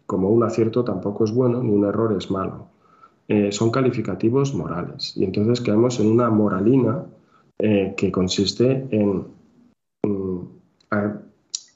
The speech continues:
identificar como bueno y malo comportamientos al margen del interior de la persona. Y eso tenemos que evitarlo por todos lados. Y una forma de ello es ver que cuando somos malos no somos tan malos y cuando somos buenos no somos tan buenos.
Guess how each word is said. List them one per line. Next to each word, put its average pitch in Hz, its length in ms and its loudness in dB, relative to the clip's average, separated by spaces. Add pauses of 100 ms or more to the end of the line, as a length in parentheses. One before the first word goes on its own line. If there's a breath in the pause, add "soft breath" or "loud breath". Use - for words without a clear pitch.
identificar 104 720 0
como 98 240 -2
bueno 117 240 4
y 117 60 4
malo 113 420 0
comportamientos 117 920 -2
al 92 100 -2
margen 101 320 0
del 98 140 2
interior 92 420 -2
de 113 100 0
la 92 120 -6
persona. - 460 -12 (500 loud breath)
Y 107 80 2
eso 107 180 0
tenemos 110 300 2
que 110 120 0
evitarlo 107 460 0
por 90 140 -6
todos 90 300 -6
lados. 85 280 -8
Y 117 60 4
una 127 140 4
forma 135 380 0
de 123 200 4
ello 113 380 0 (600 soft breath)
es 113 300 0
ver 123 220 0
que 98 140 -6
cuando 95 260 -4
somos 123 280 0
malos 113 320 0
no 110 120 0
somos 110 340 0
tan 120 220 0
malos 87 360 -4 (280)
y 95 80 0
cuando 92 260 -2
somos 117 300 2
buenos 110 360 2
no 110 140 0
somos 113 320 0
tan 82 180 -12
buenos. - 440 -12